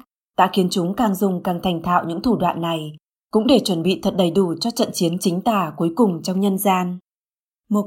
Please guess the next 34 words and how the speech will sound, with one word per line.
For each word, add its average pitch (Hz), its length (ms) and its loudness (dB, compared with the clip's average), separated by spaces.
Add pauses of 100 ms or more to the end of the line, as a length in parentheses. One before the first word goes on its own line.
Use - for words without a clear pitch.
một 190 240 -2
chấm 180 200 -2
hai 220 260 -2
chấm 196 200 -4
hai, 208 400 -2 (420)
hủy 208 100 6
diệt 196 260 0
nền 190 160 0
tảng 180 220 2
văn 220 180 2
hóa 196 220 -2
truyền 214 220 2
thống. 175 400 -2 (800)
Tầng 196 140 4
lớp 220 220 2
thân 254 180 4
sĩ, 262 440 0 (260)
địa 233 160 4
chủ 208 240 2
ở 175 120 0
nông 208 200 0
thôn 208 420 0 (260)
và 202 80 6
tầng 202 200 2
lớp 233 220 2
thương 247 200 4
nhân, 226 280 0 (220)
sĩ - 280 -2
phu 240 160 4
ở 170 160 4
thành 170 200 -2
thị 185 240 0
Trung 202 220 0
Quốc 269 260 2